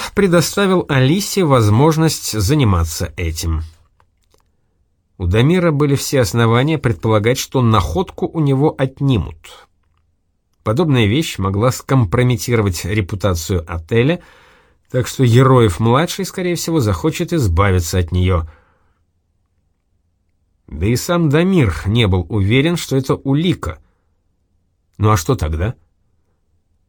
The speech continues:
Откуда здесь мог взяться человеческий зуб?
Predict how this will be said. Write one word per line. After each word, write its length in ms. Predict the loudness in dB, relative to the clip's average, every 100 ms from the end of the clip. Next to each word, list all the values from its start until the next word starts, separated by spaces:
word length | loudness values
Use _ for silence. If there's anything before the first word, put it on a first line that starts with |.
| _
Откуда 500 | -4 -4 0 0 4
здесь 340 | 2 2 0 2
мог 200 | 2 2
взяться 600 | 2 2 2 0 -4 -6
человеческий 880 | -2 0 2 0 -2 -6 -8 -2 0
зуб? 520 | 2 2 0 -2